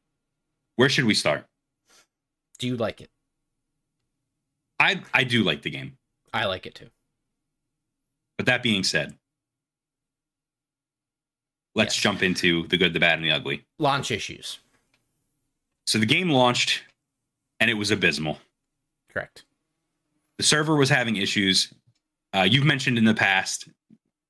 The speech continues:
Speaker 1: not so, uh, distant past, actually,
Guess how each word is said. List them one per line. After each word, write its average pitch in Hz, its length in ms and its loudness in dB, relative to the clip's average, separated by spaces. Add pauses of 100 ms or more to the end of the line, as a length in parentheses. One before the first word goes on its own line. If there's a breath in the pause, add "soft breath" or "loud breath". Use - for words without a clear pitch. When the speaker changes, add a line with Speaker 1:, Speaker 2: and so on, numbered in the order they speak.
(840)
Speaker 1:
not 214 180 -2
so, 185 140 2 (260)
uh, 104 220 4 (120)
distant 127 360 0
past, 95 320 0
actually, 80 480 -2